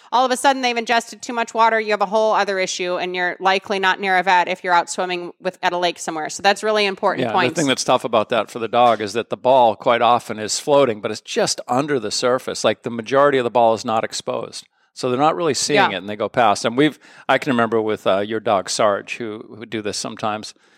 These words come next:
Speaker 2: And then we'd, like, start throwing
Speaker 1: Throwing
Speaker 2: rocks.
Speaker 1: rocks. <laughs> Yeah, we're like, Oh,
Speaker 2: Throw
Speaker 1: shit,
Speaker 2: rocks
Speaker 1: yeah,
Speaker 2: behind him
Speaker 1: yeah.
Speaker 2: and near the ball. So
Speaker 1: Yeah.
Speaker 2: you'd see the
Speaker 1: So you
Speaker 2: splash and
Speaker 1: turn
Speaker 2: then turn
Speaker 1: around,
Speaker 2: around
Speaker 1: yeah.
Speaker 2: and go over towards
Speaker 1: And
Speaker 2: it.
Speaker 1: I do, if you have an agility left and right, I know most people aren't signaling that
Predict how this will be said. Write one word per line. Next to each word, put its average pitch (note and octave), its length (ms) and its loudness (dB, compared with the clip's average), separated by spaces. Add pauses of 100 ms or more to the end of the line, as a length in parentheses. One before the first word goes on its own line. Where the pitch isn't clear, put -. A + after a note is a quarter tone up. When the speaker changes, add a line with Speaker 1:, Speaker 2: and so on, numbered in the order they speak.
(220)
Speaker 2:
And A#2+ 100 -6
then C3 60 -4
we'd, B2+ 200 -4
like, C3+ 200 -2
start B2+ 320 -4
throwing C3 160 -2
Speaker 1:
Throwing B3 200 2
Speaker 2:
rocks. C#3+ 120 2
Speaker 1:
rocks. G#3 420 0
<laughs> - 0 -
Yeah, G#3+ 160 0
we're A#3 140 0
like, A3 140 -2
Oh, - 40 0
Speaker 2:
Throw E3+ 120 2
Speaker 1:
shit, F3 80 2
Speaker 2:
rocks F3 260 2
Speaker 1:
yeah, D3 120 2
Speaker 2:
behind D3+ 300 0
him B2 80 0
Speaker 1:
yeah. C#3 140 -2
Speaker 2:
and B2+ 120 -4
near C3+ 160 2
the B2 120 -2
ball. B2 320 2
So A3 80 0
Speaker 1:
Yeah. G3 80 0
Speaker 2:
you'd F#3+ 80 -4
see E3+ 100 0
the D3 80 -4
Speaker 1:
So - 80 -4
you - 40 -14
Speaker 2:
splash D3+ 340 0
and B3+ 100 0
Speaker 1:
turn B2+ 60 -2
Speaker 2:
then G#3 100 0
turn C3+ 140 0
Speaker 1:
around, B2+ 100 0
Speaker 2:
around - 120 2
Speaker 1:
yeah. - 20 -2
Speaker 2:
and A#2 80 -6
go A#2 140 0
over A2+ 140 -6
towards A2+ 260 -2
Speaker 1:
And B3+ 100 0
Speaker 2:
it. C4 40 2
Speaker 1:
I B3+ 60 0
do, D4+ 400 0
if C4+ 220 -6
you C4+ 80 -6
have D#4 300 0
an D#4 60 -4
agility B3+ 460 0
left G#3 300 0
and G3+ 100 -8
right, F#3 260 0
I F3 60 -2
know F3+ 160 -2
most F3 260 -6
people F3 280 -2
aren't E3+ 300 -4
signaling F3 500 -6
that D#3 240 -4